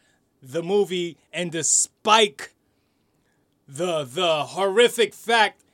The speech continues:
it's free to see on YouTube movies,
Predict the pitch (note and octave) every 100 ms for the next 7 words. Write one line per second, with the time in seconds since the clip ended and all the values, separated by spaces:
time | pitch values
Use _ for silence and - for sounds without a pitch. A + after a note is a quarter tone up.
0 | _ _ G3+ G3 - - A#3+ D4+ C#4 A3
1 | F3+ - _ - A3 - C4+ B3+ G#3+ G3+
2 | G3 C#4+ E4 - B3 E3 G#3+ D#4+ F4 D#4
3 | C#4+ E3+ -